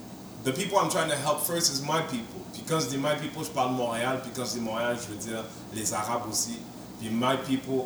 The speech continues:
en ce moment, c'est les Arabes qui prennent la claque, ou du moins les musulmans, pour être clair, qui prennent la claque. Tu sais, I respect you, but bro, si c'était pas toi, tu t'aurais flouché.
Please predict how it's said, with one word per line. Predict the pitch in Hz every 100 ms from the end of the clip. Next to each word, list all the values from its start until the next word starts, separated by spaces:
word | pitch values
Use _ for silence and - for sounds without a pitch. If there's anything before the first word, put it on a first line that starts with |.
| -
en | 113
ce | - 117
moment, | 113 120 127 135 - -
c'est | - 110
les | 107 107
Arabes | 110 120 117
qui | 127
prennent | - 127 127 120
la | 113
claque, | 120 123 123
ou | 110
du | 120
moins | 123
les | 120
musulmans, | 110 107 107 120 113
pour | 107
être | 98
clair, | 117 117 - - - - -
qui | 123
prennent | - 143
la | 135 123
claque. | 127 135 - - - - - - - - - - - - - - - - - -
Tu | 147
sais, | 147 - - -
I | 117 127
respect | 131 - 92 190 - - 120
you, | 104 87 - - -
but | 101 90 85
bro, | 117 139 160 170
si | - -
c'était | - - 120
pas | 113 117 131
toi, | 123 127 127 - - - - -
tu | -
t'aurais | - 123 98
flouché. | 92 110 -